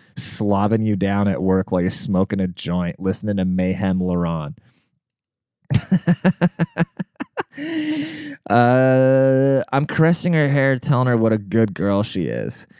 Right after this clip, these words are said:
This is making her more and more excited. She's moaning loudly, fucking her own face. Finally, I can't hold it any longer, and I explode down her throat. Shot after shot, I'm filling her mouth with so much cum at the same time. I feel her convulsing and moaning loudly, too.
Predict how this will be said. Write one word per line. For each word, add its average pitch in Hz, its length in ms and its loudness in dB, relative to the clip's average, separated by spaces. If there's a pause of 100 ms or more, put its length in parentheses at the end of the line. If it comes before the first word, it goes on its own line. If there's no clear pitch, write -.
(200)
This 117 140 0
is 120 160 -4
making 127 260 -2
her 127 160 2
more 107 300 2
and 101 100 0
more 98 200 2
excited. 85 720 -2
She's 117 300 0
moaning 117 460 2
loudly, 95 600 -2 (300)
fucking 117 420 0
her 113 180 2
own 101 180 2
face. 90 560 -2 (360)
Finally, 180 420 2
I 160 60 0
can't 156 280 0
hold 131 220 4
it 123 100 2
any 120 200 0
longer, 110 320 0
and 107 100 2
I 101 120 2
explode 104 500 0
down 104 200 0
her 101 100 0
throat. - 460 -2
Shot 110 340 0
after 110 220 -2
shot, 98 400 -2
I'm 87 140 -6
filling 101 340 -6
her 107 140 -2
mouth 95 400 -2
with 85 100 -4
so 98 220 -4
much 98 220 -4
cum 98 260 -2
at 85 100 -4
the - 60 -8
same 95 320 -2
time. 92 280 -2
I 92 40 -2
feel 98 160 -2
her 98 140 2
convulsing 90 680 -2
and 85 180 -2
moaning 90 360 0
loudly, 78 420 -4
too. - 400 -2